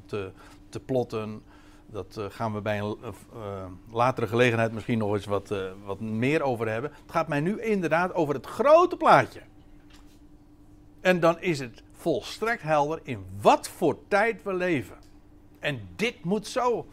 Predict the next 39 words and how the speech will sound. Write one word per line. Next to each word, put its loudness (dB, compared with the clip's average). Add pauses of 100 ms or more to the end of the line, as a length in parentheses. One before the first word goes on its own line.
(120)
ja, -8
dit -10
moet, -14
<laughs> -14
dit -4
zou -8
echt -6
vaststaan. -4 (500)
Eh, 4
er 0 (120)
staat 6
daar 6
nog 2
bij, 4 (340)
als -8
je, -12 (260)
dit -6
was -12
vers -12
dertien. -6 (140)
"Keer 0
weder, 0
o 0
Heer, 2
hoe -2
lang 0
nog? -2
Ontferm -6
u -4
over -6
uw -10
knechten. -8 (160)
En -8
dan -4 (200)
verzadig 0
ons -4
in -6
de -2
morgenstond -8